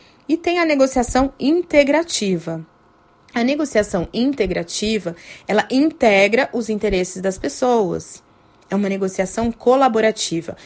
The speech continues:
Eu colaboro pra que você também colabore comigo e os nossos interesses sejam, é, resolvidos, realizados aqui. Então, saber disso faz toda a diferença.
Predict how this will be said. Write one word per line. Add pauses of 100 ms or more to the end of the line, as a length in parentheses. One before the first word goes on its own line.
(260)
Eu
colaboro
pra
que
você (420)
também
colabore
comigo
e
os
nossos
interesses (360)
sejam, (360)
é,
resolvidos,
realizados
aqui. (2000)
Então,
saber
disso
faz
toda
a
diferença.